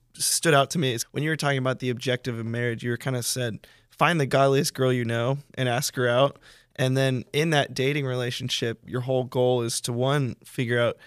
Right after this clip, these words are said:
is she as godly as she says she is? And then two, is she willing to spend the rest of her life with you?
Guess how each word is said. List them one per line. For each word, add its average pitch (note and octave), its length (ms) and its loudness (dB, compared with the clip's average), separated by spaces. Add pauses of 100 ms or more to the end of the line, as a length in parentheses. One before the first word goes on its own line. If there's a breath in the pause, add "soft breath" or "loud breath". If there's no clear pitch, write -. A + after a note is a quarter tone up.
(220 loud breath)
is C#3 220 0
she C#3+ 140 2
as C3 120 2
godly B2 420 0
as A2+ 120 -4
she - 200 -4
says B2+ 220 -2
she C#3+ 180 -2
is? E3 220 -2
And A#2+ 140 -2
then B2 120 -2
two, D3+ 220 0
is C3+ 80 0
she B2 140 -2
willing B2+ 240 0
to A2+ 60 -2
spend A2+ 260 -4
the A2 40 -6
rest A2 220 -4
of A2 60 -8
her G#2 80 -6
life G2 240 -6
with - 160 -12
you? - 160 -8